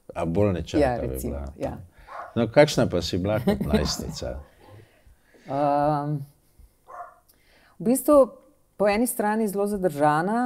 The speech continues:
Speaker 2: eh, jaz, eh, tako sploh v, v družbah, ki jih ne poznam oziroma jih nisem poznala, sem bila zelo zadržana.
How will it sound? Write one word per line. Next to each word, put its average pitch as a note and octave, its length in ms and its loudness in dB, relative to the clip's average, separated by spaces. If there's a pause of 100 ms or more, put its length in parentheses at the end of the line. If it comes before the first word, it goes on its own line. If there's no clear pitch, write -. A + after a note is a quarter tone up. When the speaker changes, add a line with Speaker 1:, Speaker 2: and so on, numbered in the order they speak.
Speaker 2:
eh, F#3 460 0
jaz, F3+ 380 0
eh, E3 460 0 (1000)
tako F#3 320 2
sploh E3+ 400 -2
v, D#3 240 -2
v D3 280 -2
družbah, D3+ 600 0
ki - 140 -8
jih D3+ 140 -6
ne D#3 80 -8
poznam D3+ 600 -4 (400)
oziroma C#3+ 300 -4
jih C#3 120 -8
nisem D#3+ 240 -8
poznala, D3 480 -2
sem D#3+ 300 -4 (160)
bila D#3 280 -2
zelo E3+ 360 2
zadržana. B2 720 -2